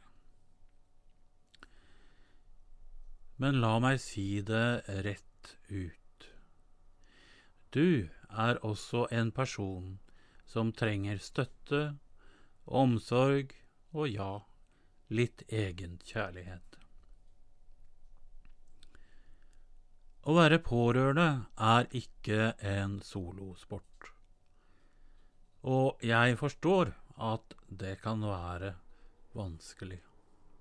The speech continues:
Kanskje du føler deg som den eneste i verden som går igjennom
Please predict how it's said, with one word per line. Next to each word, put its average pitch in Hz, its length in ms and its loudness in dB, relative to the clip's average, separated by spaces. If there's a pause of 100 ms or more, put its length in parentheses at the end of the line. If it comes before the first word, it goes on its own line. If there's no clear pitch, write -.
(2000)
Kanskje 127 400 4
du 135 100 4
føler 107 440 2
deg 135 260 0
som 113 260 0
den 123 220 2
eneste 101 560 0
i 110 80 0
verden 110 480 -2 (680)
som 147 260 2
går 120 400 4
igjennom 151 440 4